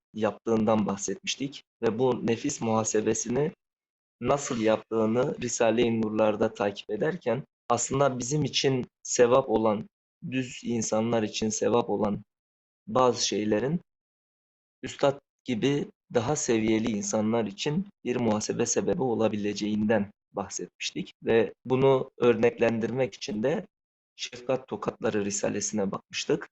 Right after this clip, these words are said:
Şefkat Tokatları Risalesi'nde Üstad anlatmaya ilk kendi nefsinden başlamıştı ve şöyle demişti. Mesela bu biçare Said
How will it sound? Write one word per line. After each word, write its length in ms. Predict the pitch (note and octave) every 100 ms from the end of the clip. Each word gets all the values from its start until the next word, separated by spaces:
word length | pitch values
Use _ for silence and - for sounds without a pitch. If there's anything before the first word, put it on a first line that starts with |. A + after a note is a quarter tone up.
| -
Şefkat 460 | - A3+ - E3+
Tokatları 560 | - A2 A#2 A2 A2 G#2
Risalesi'nde 720 | G#2 - G2 G#2+ - G#2+ D3+
Üstad 420 | - - C3 - - _ _ _ _ _ _
anlatmaya 680 | C#3 C#3+ G#2 G2+ A2 A2+ E3
ilk 280 | - C#3 C3+
kendi 400 | - A2 A#2+ B2+
nefsinden 560 | G#2+ - G#2+ A#2 A2+ F#2+
başlamıştı 560 | G2 - F#2+ - -
ve 80 | C#3
şöyle 440 | - C#3 C3 G2+
demişti. 480 | E2+ G2 - F3+ A#3+ - _ _ _ _ _ _ _ _ _ -
Mesela 600 | D3+ E3 B2 A#2 D#3+ C#3+
bu 200 | C#3+ -
biçare 500 | A#2 - A#2+ A#2 B2
Said 480 | - G2 C3+ F#3